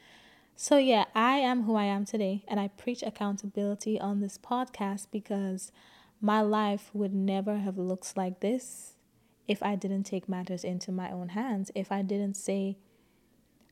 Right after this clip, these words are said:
"I don't want to live this t-, life that I've been living for so long. I want something different.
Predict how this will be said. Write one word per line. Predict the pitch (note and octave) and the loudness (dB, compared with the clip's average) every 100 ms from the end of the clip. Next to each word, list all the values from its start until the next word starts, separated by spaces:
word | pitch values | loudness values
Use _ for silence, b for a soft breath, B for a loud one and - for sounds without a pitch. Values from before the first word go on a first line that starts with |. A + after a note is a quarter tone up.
| _ A3 | _ 4
"I | G#3 A3 A3+ A#3 A#3+ G#3+ | 6 8 6 4 2 2
don't | G3+ F#3+ | 2 2
want | G3 G3+ G3+ | 2 2 0
to | - | -2
live | G3+ G3+ G3 | 0 0 0
this | G#3 G3 | -2 -2
t-, | - - | -4 -2
life | F#3+ G3 G3+ - | 0 2 2 0
that | G3 | 0
I've | F#3+ - | 0 0
been | G3+ F#3+ | 0 2
living | F#3+ G#3 G#3+ | 2 2 2
for | A3 G3+ | 0 -2
so | - G#3+ G#3 | -2 0 2
long. | G3 G#3 A3+ | 2 0 0
I | G3+ | 2
want | G#3 G3+ | 2 0
something | - G3+ G3 F#3+ F#3 | -2 -2 0 -2 0
different. | F#3+ F#3+ - A#3 B3+ B3+ | -2 -2 0 0 -2 -6